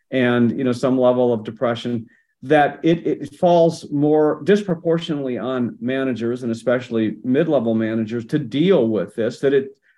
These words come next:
that is pretty consistent across whatever work state you have in office, hybrid or remote. And so therefore it's a, it's a new world that we need to face for all employees, and that we need to re-,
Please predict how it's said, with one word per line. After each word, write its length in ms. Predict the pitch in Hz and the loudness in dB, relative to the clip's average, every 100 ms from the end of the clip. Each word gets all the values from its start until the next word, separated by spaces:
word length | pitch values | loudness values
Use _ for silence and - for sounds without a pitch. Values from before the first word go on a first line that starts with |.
| _ 151 | _ 0
that 100 | 151 | 0
is 140 | 156 | 0
pretty 240 | - 196 | 0 -2
consistent 580 | 185 170 165 175 165 156 | 0 -2 -2 -4 -4 -6
across 480 | 143 156 139 139 - | -6 -2 0 0 0
whatever 340 | 135 135 147 | 2 2 2
work 260 | 131 127 135 | 0 0 -4
state 360 | - 123 117 120 | -4 -4 -4 -4
you 100 | 110 | -4
have 360 | 117 110 117 | -2 0 0
in 160 | 120 117 | 0 0
office, 680 | 107 110 110 113 113 - _ _ _ _ _ | 0 -4 -2 -4 -4 -10 _ _ _ _ _
hybrid 380 | 131 123 120 117 | 0 2 4 2
or 300 | - 135 147 | 2 2 4
remote. 420 | 131 117 110 120 | 4 2 2 0
And 100 | 127 | -4
so 140 | 123 143 | -2 0
therefore 400 | 147 143 143 131 | 0 -2 0 0
it's 160 | - | 0
a, 80 | 127 117 | -4 -4
it's 180 | 135 139 | -8 -2
a 40 | |
new 180 | 143 156 | 2 4
world 300 | 143 127 123 | 4 2 2
that 80 | 120 | 0
we 80 | 123 | -2
need 180 | 127 | -4
to 60 | 113 | -6
face 460 | - 120 113 - _ | -2 -2 -2 -6 _
for 320 | _ 131 110 | _ -2 -2
all 560 | - 135 165 170 143 - | 0 2 4 4 4 0
employees, 800 | 110 110 - 120 107 104 123 120 | -8 -10 -4 0 2 2 0 -2
and 220 | 147 147 | -2 0
that 80 | 147 | 2
we 100 | 160 | 2
need 200 | 165 160 | 2 0
to 80 | 147 | 0
re-, 240 | 151 | 0